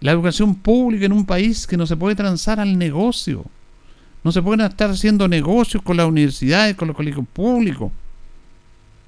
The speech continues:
Que yo viva de un, de un establecimiento educacional,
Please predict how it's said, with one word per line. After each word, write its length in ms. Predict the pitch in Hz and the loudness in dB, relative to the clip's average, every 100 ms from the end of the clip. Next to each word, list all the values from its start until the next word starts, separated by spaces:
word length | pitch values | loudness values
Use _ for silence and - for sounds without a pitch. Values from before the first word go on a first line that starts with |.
| - | -4
Que 120 | 151 | 0
yo 120 | 175 | 0
viva 520 | 185 208 240 233 220 - | 0 2 2 2 0 -4
de 140 | 147 156 | -4 -2
un, 300 | 208 190 165 | 0 -2 -4
de 200 | - 131 | -4 -2
un 200 | 175 214 | 0 0
establecimiento 640 | 185 - 165 139 147 196 202 | 0 0 0 0 -2 0 2
educacional, 640 | 190 151 - 135 226 226 | 2 0 -2 -2 -2 -4